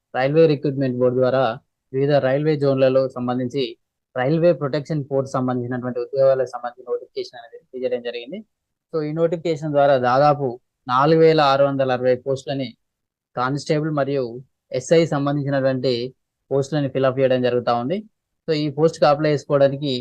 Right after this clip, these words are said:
ఇండియన్ సిటిజన్స్ అయినటువంటి male and female candidates ఎవరైనా అప్లై చేసుకోవడానికి అర్హత ఉంటుంది. అలాగే సంబంధిత పోస్టును అనుసరించి టెన్త్ క్లాస్ మరియు డిగ్రీ కంప్లీట్ అయిన వారు ఎవరైనా ఈ జాబ్స్‌కి అప్లై చేసుకోవడానికి అవకాశం ఉంది.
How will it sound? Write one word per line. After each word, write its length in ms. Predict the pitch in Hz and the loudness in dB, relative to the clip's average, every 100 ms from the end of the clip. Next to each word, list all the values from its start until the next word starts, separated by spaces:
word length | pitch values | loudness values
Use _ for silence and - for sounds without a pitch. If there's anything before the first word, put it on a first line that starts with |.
| 131 135 | -6 -2
ఇండియన్ 260 | 160 156 | -2 -2
సిటిజన్స్ 400 | 156 147 147 135 139 | -6 -6 -6 -4 -4
అయినటువంటి 480 | 131 123 127 123 120 120 _ _ 135 | -4 -6 -8 -6 -8 -10 _ _ -4
male 180 | 135 151 | 0 2
and 80 | 160 151 | 0 -2
female 260 | 139 139 135 | -2 -2 -2
candidates 260 | 131 127 127 | -2 -2 -2
ఎవరైనా 280 | 120 131 127 120 | 2 2 2 0
అప్లై 160 | 127 | 0
చేసుకోవడానికి 400 | 120 127 120 120 113 | 0 -2 -6 -6 -6
అర్హత 220 | 120 120 123 | -6 -4 -6
ఉంటుంది. 280 | 117 127 175 202 _ _ - | -8 -10 -10 -10 _ _ -6
అలాగే 320 | 131 160 139 127 131 _ - | 0 4 4 2 -4 _ -10
సంబంధిత 380 | 139 143 160 156 143 | -4 -2 -2 -2 -2
పోస్టును 280 | 147 147 160 | -2 -2 0
అనుసరించి 460 | 147 139 143 139 139 117 131 _ _ _ | 0 0 -2 0 -2 -4 -10 _ _ _
టెన్త్ 200 | 143 139 160 | -4 -4 0
క్లాస్ 280 | 165 165 160 - _ - | 2 2 0 -10 _ -6
మరియు 260 | 135 143 131 127 131 | -2 0 0 -2 0
డిగ్రీ 240 | 139 151 165 | 2 4 2
కంప్లీట్ 340 | 151 139 151 143 | 0 -2 0 2
అయిన 140 | 143 139 | 2 4
వారు 160 | 135 135 123 | 2 4 2
ఎవరైనా 340 | 127 139 135 120 _ _ - | 4 2 0 -6 _ _ -8
ఈ 60 | 135 127 | -2 0
జాబ్స్‌కి 320 | 127 127 127 | 0 0 -2
అప్లై 180 | 123 131 | 2 2
చేసుకోవడానికి 460 | 123 131 123 127 196 220 _ 127 | 2 0 -2 -2 -4 -4 _ -6
అవకాశం 360 | 120 120 117 120 | -4 -2 -6 -8
ఉంది. 120 | 113 | -20